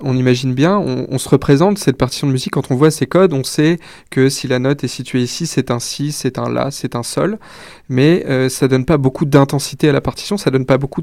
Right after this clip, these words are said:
d'intensité, euh, à la musique. Euh, pour ça, on va avoir des lettres qui sont, euh, pardon, des notes de musique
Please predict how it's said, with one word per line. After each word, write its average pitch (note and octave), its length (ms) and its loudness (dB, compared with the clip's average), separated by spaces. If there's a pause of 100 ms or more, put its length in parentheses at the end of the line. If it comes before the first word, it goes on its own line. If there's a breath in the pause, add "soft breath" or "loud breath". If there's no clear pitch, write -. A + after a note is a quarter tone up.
(140)
d'intensité, C#3+ 720 0 (400 loud breath)
euh, B2+ 260 4
à C3 80 2
la B2 120 4
musique. C3 440 -4 (440 loud breath)
Euh, B2 320 0 (180)
pour - 160 -4
ça, F#3 220 2
on E3 40 4
va B2+ 120 4
avoir C#3 300 2
des B2+ 120 0
lettres C3+ 300 0
qui - 160 -2
sont, B2+ 360 -6 (160)
euh, B2+ 140 6
pardon, B2+ 300 -2
des B2+ 100 0
notes C#3+ 200 2
de C3+ 80 -2
musique C3 360 -6